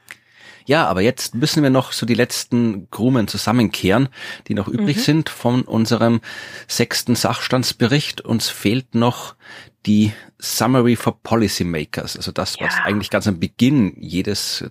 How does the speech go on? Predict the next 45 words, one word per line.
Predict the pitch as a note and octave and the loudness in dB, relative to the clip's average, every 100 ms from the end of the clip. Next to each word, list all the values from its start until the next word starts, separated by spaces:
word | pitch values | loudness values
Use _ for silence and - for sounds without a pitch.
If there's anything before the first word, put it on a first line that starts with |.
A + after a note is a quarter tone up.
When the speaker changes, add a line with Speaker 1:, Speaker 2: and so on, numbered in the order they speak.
| - | -8
Speaker 2:
Teils | - E2 G#2+ A2 - | -2 0 0 -2 -4
steht, | - - G#2+ D3 - - - - - | -4 0 2 2 -2 -14 -12 -14 -14
wir | F2+ F#2+ A2 G2 | -4 0 2 2
aber | G2 | 0
immer | G2 G2 - | 0 0 0
am | F#2+ - | -2 0
Ende | F#2 A#2 F#2+ E2+ D#2+ - | 2 4 4 2 0 -4
machen, | F2+ F2 - A#2+ F2 | -4 -4 -4 -4 0
weil | E2+ G#2 G#2 - - - | 2 2 -2 -8 -20 -12
in | - F2 | -8 -6
dieser | - F#2+ | -2 -2
Summary, | - D#2+ F#2+ F#2 G2+ G2 - | -2 0 2 4 2 0 -6
naja, | C#2 D#2 F2+ | -4 0 0
die | E2+ F2 | 0 -4
Zusammenfassung | - - A2 G#2 - - F#2+ F2+ | -4 0 0 2 0 -2 -4 -4
drinsteht | F2 F2 F#2 - - | -2 0 0 -2 -2
und | E2+ | -2
wir | E2 | -2
schauen | - E2+ | -2 -2
uns | F2 - | -2 0
ja | - | 2
alles | G#2 G#2 | 2 0
an. | - | -2
Das | F2 | -2
heißt, | E2+ - | -2 -2
wir | |
brauchen | - - F2+ C#3+ A#2+ | -2 0 2 2 2
eigentlich | D2+ E2+ E2+ | 0 -2 -2
keine | F2 F2+ | -2 -2
Zusammenfassung. | - F#2 G2+ - G#2 G#2+ - | -2 0 0 0 0 0 0
Wir | F#2+ G#2+ | 2 2
sind | - C#3+ C#3+ - - | 2 0 0 -6 -8
die | G2+ | -6
Zusammenfassung, | - - F2+ G2 - G#2 C#3+ C#3 | -6 -4 -2 -2 -2 -2 -2 -4
wenn | F#2+ G2 | -4 -4
man | A2 | -2
so | A#2 | 0
will. | G#2+ D#3+ C#3+ - - - - - - C4 | 2 0 -2 -10 -16 -18 -20 -20 -10 -10
<laughs> | - D4 - - A#3+ A#3 G3 | -4 -4 -2 -2 0 2 2
Speaker 1:
Stimmt, | - G3+ - - | 2 0 -2 -2
ja, | C#3+ | -2
ja. | E3 F#3 E3 | 0 -2 -2
Mhm. | F3 | 0
Speaker 2:
Und, | A2 A2 | 2 0
äh, | - A2+ F2+ F2+ | -2 0 2 0